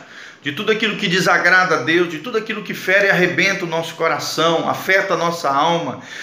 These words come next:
Entenda, querido, que todo pecado, toda perversidade, toda iniquidade traz consequências terríveis pra nossa vida, e não somente pra nós, às vezes respinga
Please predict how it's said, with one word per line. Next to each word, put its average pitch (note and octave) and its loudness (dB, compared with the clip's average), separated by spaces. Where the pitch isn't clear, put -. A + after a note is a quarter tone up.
Entenda, A3 4
querido, G#3 0
que G#3 -4
todo A3 0
pecado, E3+ 2
toda G3+ 2
perversidade, F3+ 2
toda G#3+ 4
iniquidade F#3+ 0
traz G3+ 2
consequências G3+ -8
terríveis F#3+ 4
pra D#3 -2
nossa D3+ -4
vida, F3 0
e F#3 0
não B3+ 4
somente A#3+ 4
pra - 2
nós, F#3 4
às D3 0
vezes F3 2
respinga G#3+ 2